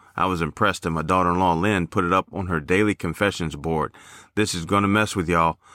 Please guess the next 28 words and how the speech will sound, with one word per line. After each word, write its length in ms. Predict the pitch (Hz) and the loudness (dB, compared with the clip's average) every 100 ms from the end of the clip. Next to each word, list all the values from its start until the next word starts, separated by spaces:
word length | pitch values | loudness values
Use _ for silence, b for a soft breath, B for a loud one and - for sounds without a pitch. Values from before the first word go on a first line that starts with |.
| B - | B -4
I 100 | 80 | -2
want 300 | 90 87 104 | 0 0 2
y'all 140 | 95 | 2
to 60 | 90 | 2
say 360 | - 110 98 - | 0 2 2 -2
right 300 | 80 85 107 | 0 0 2
now, 320 | 113 98 85 b b b _ | 0 0 0 b b b _
"I 160 | 85 82 | -2 0
love 480 | 76 85 95 98 85 | 0 2 4 2 2
Brother 240 | 98 101 | 2 2
Bob." 380 | 92 85 71 50 | 2 0 -2 -4
All 160 | 50 92 | 0 2
right. 220 | 92 67 b b b | 2 -2 b b b
Our 100 | 87 | -2
scripture 380 | - - 113 - | -2 -2 -2 -2
for 160 | - 104 | -2 -2
today 340 | 98 101 107 | 0 2 2
is 100 | 95 | 2
from 260 | - 92 92 | -2 0 2
Romans 360 | 110 92 78 | 2 0 -2
chapter 340 | - 95 - - | -2 -2 -2 -6
six, 320 | - 113 - | 0 0 0
verse 200 | 98 92 | -2 -2
twenty-three. 580 | - 104 98 117 107 - b b b - | -2 -2 0 2 0 0 b b b -2
Get 180 | 123 - | -2 0
your 60 | |
cups 240 | 131 117 117 | -2 0 0
out. 280 | 87 - | -2 -4